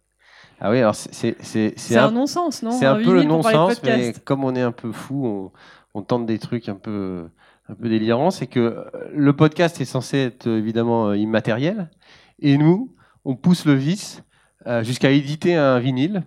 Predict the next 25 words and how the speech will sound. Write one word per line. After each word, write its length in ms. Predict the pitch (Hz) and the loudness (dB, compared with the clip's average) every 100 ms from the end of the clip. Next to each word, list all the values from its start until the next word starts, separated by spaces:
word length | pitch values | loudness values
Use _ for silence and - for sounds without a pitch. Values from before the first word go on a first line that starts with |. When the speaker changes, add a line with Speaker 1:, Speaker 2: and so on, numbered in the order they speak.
| _ | _
Speaker 1:
pour 120 | 123 | -6
pouvoir 320 | 131 147 165 156 | 0 4 4 4
écouter 500 | 151 143 160 190 185 _ _ 127 | -2 -4 -4 -6 -10 _ _ -2
le 60 | |
podcast 400 | 135 139 170 165 | 0 2 0 -2
à 20 | 143 | -4
la 80 | |
maison. 240 | 131 123 117 113 - | -4 -6 -10 -18 -12
Pourquoi 240 | 127 - | -2 2
on 60 | 190 | 2
fait 120 | 139 | 0
ça ? 160 | 131 214 | -2 0
Mais 100 | 185 | 2
parce 200 | 143 - | 0 0
que 240 | 151 151 _ - | -4 -4 _ -4
il 80 | 143 | -2
me 40 | |
semble 260 | 139 208 214 | 0 -2 0
que 100 | 147 | 0
demain, 380 | 139 143 185 185 | 2 2 0 0
le 100 | 147 | 0
podcast, 580 | 135 - 156 196 - - - - - | -2 0 -2 -2 -8 -20 -20 -20 -6
il 100 | 135 | 2
va 160 | 139 160 | 4 4
être 260 | 196 - | 0 -14